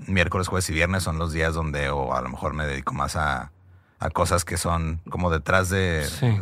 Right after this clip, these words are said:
Speaker 1: del contenido y de, y de las cosas que ya son mías, como el stand-up y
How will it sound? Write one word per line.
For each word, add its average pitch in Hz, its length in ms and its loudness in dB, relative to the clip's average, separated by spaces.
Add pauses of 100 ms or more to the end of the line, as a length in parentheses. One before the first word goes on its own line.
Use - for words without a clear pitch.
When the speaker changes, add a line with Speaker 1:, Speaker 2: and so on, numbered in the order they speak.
Speaker 1:
del 80 160 -4
contenido 90 640 -2
y 80 260 -2
de, 67 560 -4 (160)
y 80 120 -4
de 76 100 -2
las 69 180 -6
cosas 82 340 -6 (680)
que - 80 -6
ya 82 120 4
son 82 140 -2
mías, 78 220 0
como 69 200 -6
el 67 80 -6
stand-up 78 520 -2
y 62 260 -10